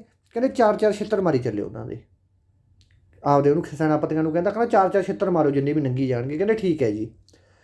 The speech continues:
ਤੇ ਰਾਜੇ ਨੇ, ਰਾਜਾ ਦੇਖੀ ਗਿਆ, ਮੰਤਰੀ ਵੀ ਝਾਕਣ ਕੀ ਜਿਹੜੇ ਗੱਲ ਕੀ ਕਹੀ ਰਾਜੇ ਨੇ ਕਿ ਜਿਹੜਾ ਵੀ ਕੋਈ ਆਪਣਾ ਨਾ, ਆਪਣੇ ਰਾਜ ਦਾ ਕੋਈ ਬੰਦਾ ਲੰਘਦਾ ਹਰੇਕ ਦੇ ਚਾਰ ਚਾਰ ਛਿੱਤਰ ਮਾਰੋ,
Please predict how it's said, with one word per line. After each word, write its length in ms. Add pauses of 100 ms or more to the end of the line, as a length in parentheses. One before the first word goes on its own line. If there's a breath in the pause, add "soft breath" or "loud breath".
(640 soft breath)
ਤੇ 400
ਰਾਜੇ 280
ਨੇ, 80 (280)
ਰਾਜਾ 220
ਦੇਖੀ 380
ਗਿਆ, 180 (280)
ਮੰਤਰੀ 360
ਵੀ 60
ਝਾਕਣ 340
ਕੀ 100
ਜਿਹੜੇ 160
ਗੱਲ 220
ਕੀ 220
ਕਹੀ 120
ਰਾਜੇ 220
ਨੇ 60
ਕਿ 100
ਜਿਹੜਾ 300
ਵੀ 100
ਕੋਈ 260
ਆਪਣਾ 420
ਨਾ, 340
ਆਪਣੇ 280
ਰਾਜ 220
ਦਾ 120
ਕੋਈ 120
ਬੰਦਾ 240
ਲੰਘਦਾ 280
ਹਰੇਕ 220
ਦੇ 80
ਚਾਰ 180
ਚਾਰ 140
ਛਿੱਤਰ 260
ਮਾਰੋ, 320